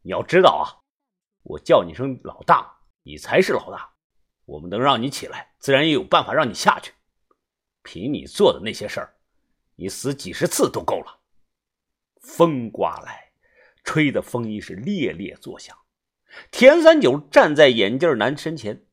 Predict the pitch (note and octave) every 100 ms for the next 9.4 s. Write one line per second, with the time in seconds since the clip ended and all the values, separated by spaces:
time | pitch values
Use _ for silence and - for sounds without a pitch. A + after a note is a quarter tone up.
0 | _ _ _ D3+ - G3 D#3+ - F2 -
1 | C3+ G#2 C#3+ - _ F#3+ D3 G#2+ D#3+ G#2+
2 | D#2 D2+ - C#3 - - - C#4+ G2+ D2+
3 | D2+ - G2 - - _ _ _ - -
4 | _ _ - - C#3+ _ _ _ _ _
5 | _ _ _ _ _ _ _ D#2+ D#2 A2+
6 | G2 E2+ D#2 D2 C#2 - - _ _ F#2+
7 | F2+ E2+ - G2 F#2+ - C#2+ - - B2+
8 | C3 G2 C#2 C2+ - _ _ _ - F2
9 | F#2+ A2+ C3